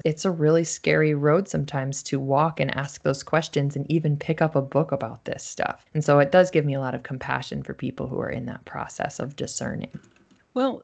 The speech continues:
Speaker 2: let's go ahead and move on to talking about what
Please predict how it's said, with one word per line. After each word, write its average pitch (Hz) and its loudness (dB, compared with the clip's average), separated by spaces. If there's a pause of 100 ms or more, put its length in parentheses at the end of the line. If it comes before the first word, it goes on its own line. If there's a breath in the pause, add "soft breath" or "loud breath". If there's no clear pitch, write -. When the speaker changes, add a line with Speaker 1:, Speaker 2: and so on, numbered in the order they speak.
(140)
Speaker 2:
let's 233 -2
go 349 -4
ahead 233 4
and 185 4
move 196 2
on 175 2
to 170 2
talking 190 -2
about 156 -2 (120)
what 170 4